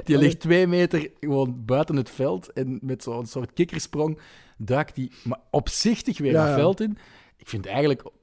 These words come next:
Speaker 1: als je echt streng bent als var, dan geef je die daar gewoon
Speaker 2: Rood voor?
Speaker 1: Ja.
Speaker 2: Maar was het een
Speaker 1: Korte
Speaker 2: schwalbe?
Speaker 1: metten
Speaker 2: Was het een
Speaker 1: meemaken.
Speaker 2: schwalbe? Hij kan
Speaker 1: Maar hij heeft
Speaker 2: echt pijn gehad hebben.
Speaker 1: Maar nee, nee, want het was krampen.
Speaker 2: <laughs> Ah ja, het waren
Speaker 1: Het waren
Speaker 2: krampen, ja.
Speaker 1: krampen,
Speaker 2: Maar
Speaker 1: dus
Speaker 2: hij kan toch pijn doen?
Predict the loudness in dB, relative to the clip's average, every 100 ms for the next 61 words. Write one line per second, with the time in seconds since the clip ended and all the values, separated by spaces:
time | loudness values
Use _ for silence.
0 | _ -10 -6 -4 -2 -2 -4 -10 -2 0
1 | 2 0 0 -2 -4 -10 -6 -6 -6 -14
2 | _ _ _ _ _ _ -20 -20 -20 -20
3 | -20 -20 -20 -20 -20 -20 _ _ -4 4
4 | 4 4 -4 -4 -8 -14 -12 -14 _ _
5 | _ 0 0 4 4 6 4 4 4 4
6 | 2 2 0 0 0 0 -2 -8 -14 _
7 | _ _ -8 0 4 4 2 -12 -4 -4
8 | -2 -4 -2 0 -2 -2 -6 -8 -12 _
9 | _ -2 4 4 6 2 4 2 2 -2
10 | -4 0 -2 0 4 4 6 4 2 -2
11 | -2 0 0 -2 -4 0 2 2 4 4
12 | 4 4 4 4 0 -2 -4 -2 0 0
13 | 0 -2